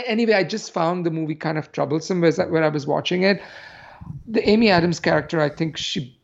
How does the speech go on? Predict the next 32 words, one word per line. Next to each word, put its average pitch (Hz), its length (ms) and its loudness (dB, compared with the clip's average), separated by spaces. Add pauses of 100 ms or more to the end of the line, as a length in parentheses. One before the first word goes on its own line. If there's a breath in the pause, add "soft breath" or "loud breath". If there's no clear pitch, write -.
(140)
you 202 120 0
know, 165 120 0
bless 175 360 4
her 214 120 2
heart, 160 260 0
she 202 720 -2
acts 160 320 0
her 147 320 -2
heart 160 400 0
out, 233 400 2
but 180 120 2 (260)
just - 420 -6
see 240 200 2
how 208 180 4
her 190 100 4
character - 500 -4
is 180 120 -4
presented. 160 600 -2
She 226 280 0
is 165 240 -2
just 220 480 -4
a 196 40 2
long 175 680 2
list 139 560 -2
of 147 240 -2
miserable 175 500 0
things 185 280 0
that's 180 200 -2
happening 185 340 -2
to 175 80 -10
this 165 180 -4
woman. 165 280 2